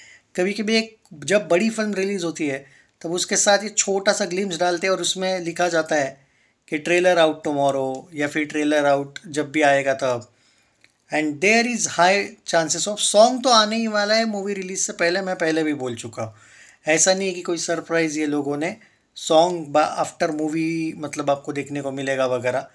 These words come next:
सॉन्ग तो कन्फर्म आने वाला है, उसमें भी तगड़ा डांस स्टेप्स होने वाले हैं। But at present इंपॉर्टेंट चीज़ ये है कि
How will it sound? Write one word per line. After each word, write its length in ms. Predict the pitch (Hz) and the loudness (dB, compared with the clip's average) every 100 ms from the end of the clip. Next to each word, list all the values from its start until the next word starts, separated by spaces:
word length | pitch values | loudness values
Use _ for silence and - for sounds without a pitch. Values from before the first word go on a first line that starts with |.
| _ _ _ _ _ - | _ _ _ _ _ -12
सॉन्ग 380 | - 170 202 202 | 2 4 4 -2
तो 60 | |
कन्फर्म 480 | 202 165 151 170 156 | -2 -2 0 -2 0
आने 180 | 147 147 | 0 0
वाला 220 | 143 151 | 0 2
है, 240 | 170 185 | 2 0
उसमें 380 | 180 156 - 170 | -4 -4 -4 -4
भी 60 | 170 | -8
तगड़ा 400 | - 156 165 170 | -2 0 4 6
डांस 280 | 156 156 - | 6 2 -4
स्टेप्स 360 | 165 156 - | -6 -8 -8
होने 180 | 143 160 | -6 -2
वाले 240 | 151 139 | -2 -2
हैं। 120 | 127 - - - _ 165 | -6 -12 -20 -20 _ 0
But 80 | 185 | 4
at 140 | 196 196 | 2 0
present 380 | 175 180 208 185 | -2 2 2 0
इंपॉर्टेंट 500 | 170 175 185 190 180 | -4 -2 0 -2 -4
चीज़ 280 | 180 160 165 | -6 -4 -2
ये 140 | 185 | 0
है 260 | 170 170 - _ _ _ _ _ - | 0 -4 -10 _ _ _ _ _ -8
कि 300 | 180 196 | -6 -6